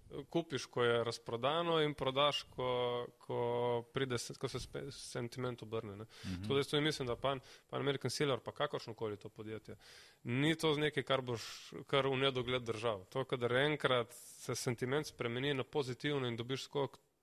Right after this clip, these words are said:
Speaker 1: moraš to prodati, no.
Speaker 2: Pri zlatu mi še vedno smo vsi bullish, ne, se pravi, vsi verjamemo, da bo šlo nad dva tisoč, ne.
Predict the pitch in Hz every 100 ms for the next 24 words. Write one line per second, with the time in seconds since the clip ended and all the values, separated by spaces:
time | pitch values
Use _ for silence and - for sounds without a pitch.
0 | _ _ _ 131 120 - 113 - 113 113
1 | - - _ _ _ - - - - 117
2 | 101 131 156 156 131 143 - 113 113 131
3 | 127 113 110 - 117 107 - 131 117 113
4 | 95 107 107 90 - 98 95 98 104 -
5 | 107 104 104 - 143 123 139 135 135 117
6 | 101 110 101 101 - 101 98 90 - 85
7 | 87 80 - 82 85 - - 87